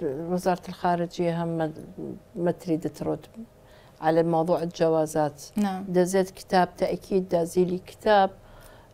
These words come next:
Speaker 1: آه، معناه باب الشك وده تلحين، هو هذا كله قانوني وسكتي. هو
Speaker 2: يعني
Speaker 1: هذا
Speaker 2: على
Speaker 1: جوابه.
Speaker 2: الجوازات الدبلوماسية
Speaker 1: إيه، إيه،
Speaker 2: واللي
Speaker 1: إيه. <laughs>
Speaker 2: إصدارها؟
Speaker 1: بالأخير يعني هو هذا.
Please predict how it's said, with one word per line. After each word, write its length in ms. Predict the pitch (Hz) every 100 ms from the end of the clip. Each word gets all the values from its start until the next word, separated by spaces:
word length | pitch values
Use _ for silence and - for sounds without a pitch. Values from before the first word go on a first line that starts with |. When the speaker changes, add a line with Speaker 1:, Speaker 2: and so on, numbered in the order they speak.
| 339
Speaker 1:
آه، 680 | 190 185 170 170 - - - - - - -
معناه 520 | 185 165 165 202 196
باب 260 | 180 180 175
الشك 380 | 151 - 170 -
وده 160 | 151
تلحين، 560 | 143 - 139 - 156 147
هو 200 | 180 165
هذا 400 | 151 165 147 147
كله 300 | - 180 170
قانوني 560 | - 151 151 185 220 320
وسكتي. 480 | - 185 - - - - - - -
هو 140 | 214
Speaker 2:
يعني 140 | 196 185
Speaker 1:
هذا 200 | 180 208
Speaker 2:
على 120 | 214
Speaker 1:
جوابه. 140 | 202
Speaker 2:
الجوازات 380 | 233 226 233 240
الدبلوماسية 520 | 208 220 214 220 220 190
Speaker 1:
إيه، 120 | 170 214
إيه، 80 |
Speaker 2:
واللي 220 | 175 208 208
Speaker 1:
إيه. 440 | 196 165 - -
<laughs> 0 |
Speaker 2:
إصدارها؟ 440 | 208 208 214 233 247
Speaker 1:
بالأخير 360 | 302 - 233
يعني 240 | 208 190 180
هو 120 | 175
هذا. 380 | 170 160 156